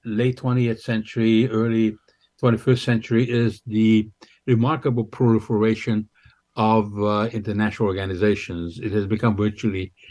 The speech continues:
an industry where you have all these meetings, uh, that sometimes produce substance,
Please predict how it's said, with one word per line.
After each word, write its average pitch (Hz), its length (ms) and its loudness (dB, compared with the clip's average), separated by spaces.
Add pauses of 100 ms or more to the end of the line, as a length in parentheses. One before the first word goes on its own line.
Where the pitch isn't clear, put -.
(300)
an 113 240 4
industry 107 640 4 (400)
where 113 640 6
you 110 320 2
have 110 400 -2
all 117 480 2
these 107 500 2
meetings, 110 800 2
uh, 104 240 0 (540)
that 107 400 0
sometimes 123 420 -2
produce 101 540 -4
substance, 117 600 -2